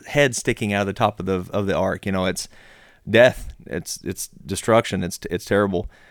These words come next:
um, and it's God's wrath. And we also see God's grace in that, that he saved people to where all of us could be here today. I mean, hallelujah for that. You know, the corruption, the dysfunction,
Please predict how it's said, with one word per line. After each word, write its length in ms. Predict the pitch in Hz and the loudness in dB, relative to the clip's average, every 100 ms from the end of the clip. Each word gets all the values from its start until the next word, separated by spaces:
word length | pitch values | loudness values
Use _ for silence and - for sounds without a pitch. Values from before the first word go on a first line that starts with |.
| _ - | _ -8
um, 340 | 92 92 87 87 | -2 0 0 -2
and 80 | 90 | -4
it's 100 | - | -2
God's 260 | 82 78 | 0 2
wrath. 360 | 107 71 - - - _ _ _ - | 4 4 2 -8 -20 _ _ _ -4
And 400 | 104 98 95 - _ _ - | 0 0 -2 -6 _ _ -4
we 140 | 104 | 0
also 300 | 85 113 110 | 2 2 0
see 240 | 95 104 | 0 -2
God's 240 | 98 98 95 | 0 0 0
grace 260 | 104 104 | 0 0
in 60 | 101 | -2
that, 160 | 92 90 | -4 -2
that 160 | 90 | -2
he 140 | 101 95 | -2 -4
saved 480 | - 90 85 82 - - _ _ _ _ _ - | -2 -2 -2 -6 -18 -20 _ _ _ _ _ -4
people 260 | 120 104 | -4 -2
to 60 | 98 | 0
where 220 | 98 95 - - | 2 0 -2 -2
all 160 | 104 113 | 2 2
of 80 | |
us 140 | 101 - | 2 -4
could 120 | 92 | -4
be 100 | 78 | -4
here 160 | 82 73 | -4 -6
today. 420 | - 73 101 76 | -4 0 0 0
I 40 | |
mean, 260 | 73 73 87 - - _ _ _ _ _ _ | -4 -8 -10 -14 -20 _ _ _ _ _ _
hallelujah 600 | - 98 80 98 98 64 - | -2 0 2 0 -2 -4 -6
for 140 | 120 | -4
that. 320 | 78 71 - - _ _ _ _ _ _ _ _ | -2 -2 -4 -16 _ _ _ _ _ _ _ _
You 80 | - | -2
know, 60 | 104 | -2
the 140 | 98 | -2
corruption, 720 | - 113 107 110 - 107 107 - _ _ _ _ _ _ _ _ _ | 0 4 4 4 0 0 -2 -8 _ _ _ _ _ _ _ _ _
the 180 | - 92 | -10 -8
dysfunction, 680 | 80 - 101 104 - 101 98 | -6 -4 0 0 0 -2 -2